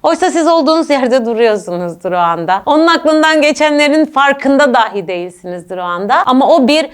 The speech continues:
stres yaşamıştır o anda. İşte tam olarak hayat bu.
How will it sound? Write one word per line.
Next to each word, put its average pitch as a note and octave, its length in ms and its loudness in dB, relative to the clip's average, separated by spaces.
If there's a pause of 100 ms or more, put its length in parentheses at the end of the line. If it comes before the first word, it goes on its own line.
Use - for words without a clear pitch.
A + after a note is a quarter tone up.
stres - 580 0
yaşamıştır G#3 640 -4
o F3+ 60 -4
anda. E3 320 -8 (220)
İşte D4 280 -6
tam D#4+ 220 0
olarak C4+ 460 -2
hayat G#3+ 440 -4
bu. D3+ 200 -8